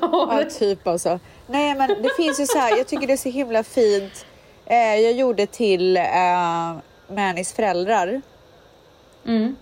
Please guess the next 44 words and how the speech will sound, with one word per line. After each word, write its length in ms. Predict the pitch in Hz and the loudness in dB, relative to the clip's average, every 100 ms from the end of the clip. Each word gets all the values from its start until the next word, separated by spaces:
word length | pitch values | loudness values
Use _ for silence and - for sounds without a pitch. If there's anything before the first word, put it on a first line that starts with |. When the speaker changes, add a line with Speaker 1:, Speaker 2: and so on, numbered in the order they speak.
| - - | -18 -2
Speaker 2:
Jaja 460 | 240 254 277 277 - | 0 2 2 2 0
och 160 | 233 | -2
papu 440 | 233 214 240 214 202 | -2 0 4 4 4
heter 340 | 214 185 190 | 0 -2 -4
det 60 | 180 | -4
ju 120 | 180 | -2
när 180 | 180 175 | -2 0
det 60 | 165 | 0
är 140 | 156 151 - | 0 -6 -14
mormor, 520 | 185 196 170 170 165 - | -4 -4 -2 -6 -8 -4
eller 280 | 202 196 196 | 0 0 0
farmor 320 | 220 196 180 | 0 0 0
och 60 | 180 | -2
farfar, 300 | 185 165 170 | -4 -4 -4
eller 120 | 170 | -6
mormor 180 | 175 165 | -6 -6
och 60 | |
morfar 320 | 165 170 160 | -2 -2 -4
på 120 | 156 170 | -8 -4
grekiska. 500 | 170 160 170 - - - | -6 -6 -8 -6 -8 -12
När 140 | - | -12
det 60 | 165 | -12
är, 140 | 151 - | -14 -14
ja. 140 | - 185 | -4 -2
Speaker 1:
Mm. 340 | 233 220 240 247 - - - | 2 2 0 -4 -18 -20 -18
Speaker 2:
Så 160 | - | -2
då 120 | 247 254 | 2 2
gjorde 300 | 247 233 202 | 2 2 2
jag 240 | 190 180 | 2 0
ett 260 | - 190 - | -2 -6 -4
or-, 280 | - 220 190 - | 0 2 0 -4
ett, 260 | 208 - - | -8 -6 -2
eh, 640 | 196 190 180 175 170 - - - | 0 2 2 2 0 -4 -16 -2
personalized 680 | 233 208 214 196 190 185 - | -2 0 -4 -2 -2 -2 -2
ornament. 760 | 214 185 180 226 175 - - - - - _ - - - - - | 0 0 0 -2 -4 -8 -20 -20 -20 -20 _ -20 -20 -20 -20 -12
Där 80 | - | -2
Speaker 1:
Vad 20 | |
är 40 | 214 | 0
Speaker 2:
det 60 | 208 | 0
Speaker 1:
det? 40 | |
Speaker 2:
stod, 220 | 233 185 - - | -2 -4 -6 -4
eh, 640 | 208 202 202 190 185 180 | -2 2 2 2 2 0
eh, 140 | 175 233 | 0 0
julgranskula. 720 | 233 190 180 - 190 196 | 2 0 -2 -2 -2 -2